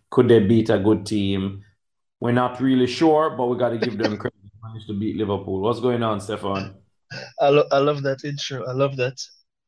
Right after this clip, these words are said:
Speaker 2: As you rightly pointed out, there's been questions about the Arsenal beating big teams. Um, they beat Spurs last week,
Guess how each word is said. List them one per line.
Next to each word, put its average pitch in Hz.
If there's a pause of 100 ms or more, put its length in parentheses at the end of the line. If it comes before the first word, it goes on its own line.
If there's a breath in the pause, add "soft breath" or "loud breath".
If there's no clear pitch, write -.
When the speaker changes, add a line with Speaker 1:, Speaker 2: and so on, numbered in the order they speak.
(960)
Speaker 2:
As 151
you 156
rightly 170
pointed 160
out, 165
there's 143
been 139
questions 143
about 139
the 139 (140)
Arsenal 135 (100)
beating 135
big 131
teams. 156 (380)
Um, 117
they 120
beat 127
Spurs 139
last 139
week, 143